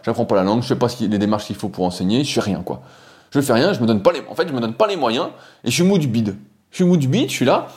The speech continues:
et ce que je comprends pas, c'est que, alors ok, le monde est injuste.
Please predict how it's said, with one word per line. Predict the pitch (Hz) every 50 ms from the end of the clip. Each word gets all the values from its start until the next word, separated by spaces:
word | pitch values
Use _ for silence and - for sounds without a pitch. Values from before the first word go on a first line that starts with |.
| - - - - - - -
et | 131 135 131 131
ce | -
que | 202
je | 196 196
comprends | 180 127 135 131
pas, | 131 185 175
c'est | - 113 -
que, | - 104 - - - - - _ _ _ _ _ _ _ _ _ _ _ _ -
alors | - 98 98 104
ok, | 113 - -
le | 147 160 165 - 104 101
monde | 104 120 127 107
est | 104
injuste. | 95 92 - - - - - -